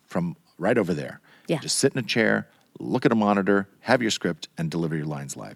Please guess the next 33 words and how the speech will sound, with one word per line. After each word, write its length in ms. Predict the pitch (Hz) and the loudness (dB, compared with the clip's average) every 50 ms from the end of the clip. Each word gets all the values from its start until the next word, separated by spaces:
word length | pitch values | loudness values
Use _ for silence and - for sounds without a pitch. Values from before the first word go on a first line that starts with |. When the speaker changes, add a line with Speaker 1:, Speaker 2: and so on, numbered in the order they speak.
| - - | -12 -8
Speaker 1:
And 120 | 82 80 | -6 -2
that 180 | 92 90 92 107 | -2 0 2 2
is 200 | 107 98 - - | 2 0 -2 -2
what 160 | 92 104 101 | -2 0 0
we 100 | 104 92 | 0 0
did 280 | 85 110 127 117 82 | 2 2 2 0 0
for, 380 | 78 - 95 85 78 76 71 67 | -4 -4 -4 -2 -2 -4 -6 -10
I 400 | 64 - 95 - - - - - | -12 -14 -14 -16 -16 -18 -12 -8
don't 400 | 87 101 95 76 76 90 104 87 | -8 -6 -6 -4 -4 -4 -4 -4
know 60 | 73 76 | -4 -4
how 120 | 78 87 | -4 -4
many 160 | 110 95 76 | -4 -4 -4
seasons, 440 | 69 - - 90 104 98 80 76 78 | -6 -6 -4 -4 -4 -4 -4 -6 -8
a 40 | 82 | -6
couple 260 | - - - - - | -8 -8 -4 0 2
of 40 | 196 | 2
Speaker 2:
Yeah, 40 | 214 | 2
I 40 | 226 | 2
Speaker 1:
seasons 140 | 214 190 190 202 208 208 | 2 2 0 0 0 -2
Speaker 2:
remember. 40 | - | -4
Speaker 1:
anyway, 380 | - - 85 - 117 123 - _ - | -6 -6 -8 -10 -12 -16 -16 _ -2
Speaker 2:
Uh, 220 | 202 - 135 208 196 190 190 | -2 0 0 -2 -4 2 4
yeah, 280 | 220 247 233 208 175 | 6 8 8 8 6
at 100 | 175 180 | 6 6
least 220 | 190 180 170 165 160 | 4 4 4 4 2
a 40 | |
Speaker 1:
where 80 | 156 - | 2 2
Speaker 2:
few. 180 | - 185 170 165 | 4 4 4 4
Speaker 1:
Jerry 240 | 165 - 82 85 | 2 2 0 0
was 140 | 90 95 87 | 0 0 0
doing 160 | 90 92 98 98 | 0 0 0 0
a 60 | 98 | 0
character. 480 | - - 117 123 104 - - 80 76 | 2 4 4 4 4 2 -2 -6 -6